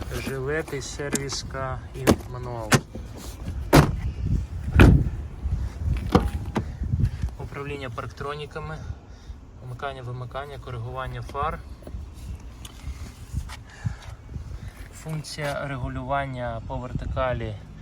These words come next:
водійського сидіння, функція регулювання по вертикалі керма. Друзі, машинка дуже гарна, в гарному стані. Звертайтесь, наші контакти,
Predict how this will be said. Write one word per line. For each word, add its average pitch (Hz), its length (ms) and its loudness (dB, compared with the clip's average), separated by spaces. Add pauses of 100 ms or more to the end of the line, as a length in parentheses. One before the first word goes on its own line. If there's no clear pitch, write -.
(360)
водійського - 720 -4
сидіння, 143 520 -6
функція 156 460 -8
регулювання 143 800 -2
по 135 100 -6
вертикалі 123 680 -4 (640)
керма. 120 360 -6 (1300)
Друзі, 151 260 -4
машинка - 480 0
дуже - 280 6
гарна, 151 400 6 (500)
в 156 60 8
гарному - 340 12
стані. 160 320 2
Звертайтесь, - 760 0
наші 139 240 -4
контакти, - 600 -4